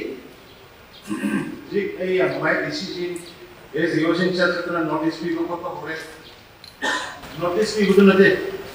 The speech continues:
ꯄꯦꯅꯥꯜ ꯐꯣꯔꯃꯦꯁꯟ ꯌꯥꯎꯔꯤꯕꯅꯤ, ꯏꯚꯤꯛ ꯇꯧꯒꯗꯕꯅꯤ꯫ ꯃꯣꯏ ꯃꯣꯏꯒꯤ ꯌꯨꯝ ꯂꯩꯇ꯭ꯔꯒꯅ ꯌꯨꯝ ꯂꯩꯇꯕꯁꯤꯡꯗꯨꯒꯤ ꯌꯨꯝ ꯄꯤꯅꯅꯕ ꯑꯩꯈꯣꯏ ꯄ꯭ꯂꯥꯟ ꯇꯧꯅꯤ꯫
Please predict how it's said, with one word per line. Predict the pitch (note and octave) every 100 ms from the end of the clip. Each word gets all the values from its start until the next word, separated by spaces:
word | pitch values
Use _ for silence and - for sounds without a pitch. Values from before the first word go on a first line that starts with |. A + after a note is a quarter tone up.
| - - - - - - - - -
ꯄꯦꯅꯥꯜ | F3+ F#3 F3+ F3+ F3+
ꯐꯣꯔꯃꯦꯁꯟ | E3 D#3+ F3+ F#3+ F#3
ꯌꯥꯎꯔꯤꯕꯅꯤ, | E3 E3+ E3 C#3+ E3 - - - - - D#3
ꯏꯚꯤꯛ | G3 G#3+
ꯇꯧꯒꯗꯕꯅꯤ꯫ | - - D#3+ - - - - - - - - - - - - - - - - - - D3+
ꯃꯣꯏ | G3
ꯃꯣꯏꯒꯤ | G3+ G3+ F#3+
ꯌꯨꯝ | G3+ G3+
ꯂꯩꯇ꯭ꯔꯒꯅ | F3 D#3 F3+ F#3+ F3+ E3 - - E3
ꯌꯨꯝ | G3+ G3+
ꯂꯩꯇꯕꯁꯤꯡꯗꯨꯒꯤ | E3 D#3+ F#3+ F#3+ D#3+ E3 D#3+ F3 F3+
ꯌꯨꯝ | F#3 F3
ꯄꯤꯅꯅꯕ | D#3+ D#3+ D#3+ D#3+
ꯑꯩꯈꯣꯏ | D#3 -
ꯄ꯭ꯂꯥꯟ | C#3 B2+ B2
ꯇꯧꯅꯤ꯫ | B2 D3